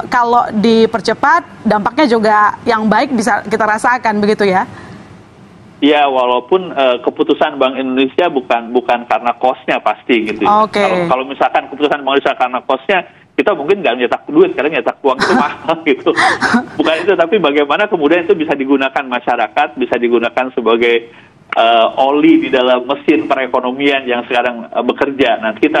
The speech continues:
Speaker 2: lihat apabila
Speaker 1: Oke.
Speaker 2: tingkat digitalisasi dari ekonomi itu sudah sedemikian tinggi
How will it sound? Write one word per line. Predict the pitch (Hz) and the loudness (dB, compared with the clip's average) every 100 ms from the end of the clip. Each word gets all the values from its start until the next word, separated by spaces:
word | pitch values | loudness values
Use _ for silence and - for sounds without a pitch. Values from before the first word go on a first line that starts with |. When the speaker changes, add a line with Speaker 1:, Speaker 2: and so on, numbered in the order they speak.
| 139 | 2
Speaker 2:
lihat | 143 - 98 - | 2 -2 -6 -6
apabila | - 156 180 190 | -4 -2 0 0
Speaker 1:
Oke. | 208 240 | 0 0
Speaker 2:
tingkat | 202 196 | 0 -2
digitalisasi | 170 160 160 165 160 175 170 | 2 4 4 2 0 2 2
dari | 143 - | 2 0
ekonomi | - 139 143 | -2 -2 -2
itu | 139 143 | 0 0
sudah | - 269 | 2 0
sedemikian | - - 330 320 - | 2 4 4 4 2
tinggi | 247 269 - 277 - | 0 2 4 4 2